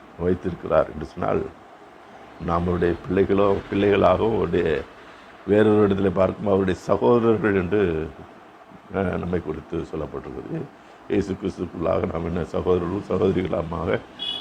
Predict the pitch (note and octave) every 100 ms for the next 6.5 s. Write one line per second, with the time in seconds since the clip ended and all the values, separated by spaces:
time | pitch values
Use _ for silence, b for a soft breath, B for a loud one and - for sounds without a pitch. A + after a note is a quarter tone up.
0 | - F2+ E2+ D#2+ A#1 - - - - -
1 | - - - - - - - - A#2+ B2
2 | B2+ A2 G2 B2 C3+ C3+ - G#2+ A#2 B2+
3 | G#2 F#2+ - F2 G2 G2 F#2+ G#2+ G2 F2
4 | - F#2 G2 F#2 F2 - - F2+ - E2+
5 | G#2 A2 D#2+ D2+ D2+ - G#2 A2+ A2+ F2+
6 | F#2+ F2 D2+ C#2+